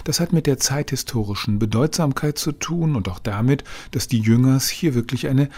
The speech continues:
Briefpartnerschaft geführt haben. Ernst Jünger war als Wehrmachtsoffizier in Paris und nur gelegentlich auf Heimaturlaub im niedersächsischen Kirchhorst, wo sich Greta um die beiden Söhne kümmerte. Er genoss ein mondänes Leben in der Kulturhauptstadt,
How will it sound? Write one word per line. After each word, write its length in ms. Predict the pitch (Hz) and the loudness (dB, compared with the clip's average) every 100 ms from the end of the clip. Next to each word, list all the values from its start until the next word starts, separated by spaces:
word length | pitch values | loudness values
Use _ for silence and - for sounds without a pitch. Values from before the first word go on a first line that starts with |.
| - - | -10 -4
Briefpartnerschaft 1120 | 147 170 - - 95 87 98 87 - 90 - | 0 0 0 -2 -2 -2 -4 -4 -6 -8 -10
geführt 480 | - - - - 92 | -12 -10 -10 -10 -10
haben. 260 | 87 131 - - - | -12 -16 -18 -20 -4
Ernst 340 | 139 147 - | 2 2 6
Jünger 340 | 151 185 202 156 | 6 8 6 6
war 180 | 117 101 | 4 0
als 260 | 101 - | -4 -4
Wehrmachtsoffizier 1200 | 120 120 147 156 139 - - 135 127 - - 127 104 | 0 4 4 4 2 -4 -6 -4 -4 -2 2 2 2
in 120 | 95 | -2
Paris 560 | 101 98 135 160 - - - | -2 -2 0 0 -2 -6 -8
und 160 | - - | -2 4
nur 160 | 151 | 4
gelegentlich 640 | 160 170 117 90 90 95 104 | 4 4 4 2 -2 0 -2
auf 260 | - - | -2 -2
Heimaturlaub 720 | 147 139 113 104 113 110 110 - | 2 4 2 2 0 2 2 2
im 120 | 127 | 4
niedersächsischen 1080 | 123 107 95 95 90 - - 104 - 107 | 4 4 2 0 -2 -4 -6 -4 -2 -2
Kirchhorst, 800 | 98 - 123 120 147 143 107 - - - - - | -2 -2 -2 -2 -2 -2 -2 -8 -12 -12 -10 -4
wo 120 | 139 | -2
sich 200 | 160 - | -2 -2
Greta 440 | 117 123 131 147 | 2 4 4 0
um 120 | 143 | 0
die 100 | 139 | 0
beiden 360 | 120 92 92 117 | 2 0 0 0
Söhne 400 | 113 92 80 85 | 0 -2 -4 -8
kümmerte. 480 | - 87 85 - - - - - - - | -8 -10 -10 -12 -16 -18 -16 -14 -16 -6
Er 80 | 151 | 0
genoss 320 | 143 185 - | 4 4 2
ein 200 | 156 127 | 2 4
mondänes 840 | 113 104 107 104 113 139 120 - | 6 6 6 4 4 4 2 2
Leben 460 | 104 107 151 151 123 | 0 2 2 2 2
in 100 | 110 | 4
der 160 | 101 92 | 2 0
Kulturhauptstadt, 1080 | - 107 - 240 135 139 - - 123 107 | 0 0 0 0 0 -2 -4 -4 -4 -4